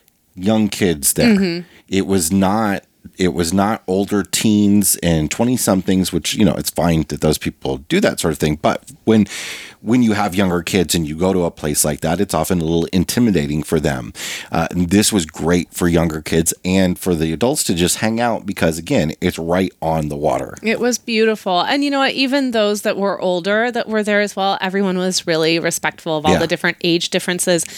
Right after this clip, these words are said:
Speaker 2: as well as, like, abilities. And so that was really nice to see. Our kids had an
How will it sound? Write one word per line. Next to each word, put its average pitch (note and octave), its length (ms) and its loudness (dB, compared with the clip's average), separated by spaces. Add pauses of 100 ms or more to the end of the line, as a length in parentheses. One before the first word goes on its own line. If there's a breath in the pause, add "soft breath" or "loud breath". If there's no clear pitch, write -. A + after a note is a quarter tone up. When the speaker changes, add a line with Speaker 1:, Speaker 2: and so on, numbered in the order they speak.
(240 loud breath)
Speaker 2:
as A#3 240 0
well F3 280 -2
as, E3+ 300 -2
like, F3 220 -2
abilities. D#3 720 2
And F3+ 180 -6
so - 100 -6
that F3 160 -2
was E3 280 -2 (340 loud breath)
really E3+ 360 0
nice D#3 320 -4
to - 120 -2
see. - 200 0
Our F3 120 4
kids - 260 -6
had E3 320 -2
an F#3+ 140 -8